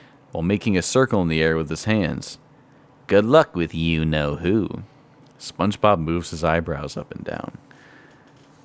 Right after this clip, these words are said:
"Who's that?" "Missus Puff." "Oh, yeah, well, wish me luck, lad." Bubble transition goes to the exterior of fancy, exclamation point.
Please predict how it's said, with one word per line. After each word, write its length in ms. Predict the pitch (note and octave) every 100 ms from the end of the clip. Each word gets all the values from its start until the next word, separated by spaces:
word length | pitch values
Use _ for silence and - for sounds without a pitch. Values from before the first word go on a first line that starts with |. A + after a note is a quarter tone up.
| - - -
"Who's 280 | A#2 A#2
that?" 340 | A#2+ A#2+ - - - - - - - -
"Missus 280 | - - -
Puff." 360 | F3 E3 - - - - - -
"Oh, 400 | - D3 E2 D2+
yeah, 480 | F2+ A2 D2+ - D#2+
well, 420 | E2 D#2+ D2 - - - - -
wish 200 | G#2 A#2
me 80 |
luck, 240 | G2 D#2+ D#2+
lad." 320 | D#2 D2 - - - - - - - -
Bubble 220 | G#2+ D3+
transition 680 | - C3+ A#2 F#2 F2 D2+ D#2+
goes 240 | E2 -
to 60 | E2
the 100 | D#2
exterior 580 | - - G2 A2+ G#2
of 280 | C#2 E2 - -
fancy, 800 | - - A2+ A2 - - G1+ - -
exclamation 640 | - - F2 D2+ - -
point. 260 | - -